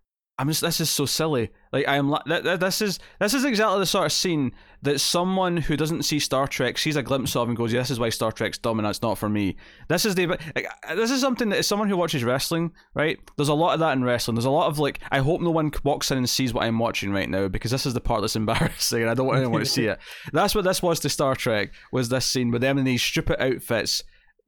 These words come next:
Speaker 1: You know, d-, re-, and it's really, like, awkward stunts. None of it, none of it feels like it's actually that visceral or action packed. Like, it feels like they're doing these really controlled flips and really controlled. e-, Everything just looks really so s-, stale and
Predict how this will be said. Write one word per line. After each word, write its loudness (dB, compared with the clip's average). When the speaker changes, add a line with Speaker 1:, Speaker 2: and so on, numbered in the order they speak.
Speaker 1:
You 0
know, 2
d-, -4
re-, 0
and 2
it's 0
really, 0
like, 0
awkward 0
stunts. 0
None 0
of 0
it, -4
none 0
of 0
it -6
feels 0
like 0
it's -2
actually 0
that 2
visceral 0
or 2
action -2
packed. 0
Like, 2
it 0
feels 2
like 0
they're 2
doing 2
these 2
really 2
controlled -2
flips -4
and 0
really 0
controlled. -2
e-, 2
Everything 0
just -2
looks -2
really 0
so -2
s-, -4
stale 0
and -2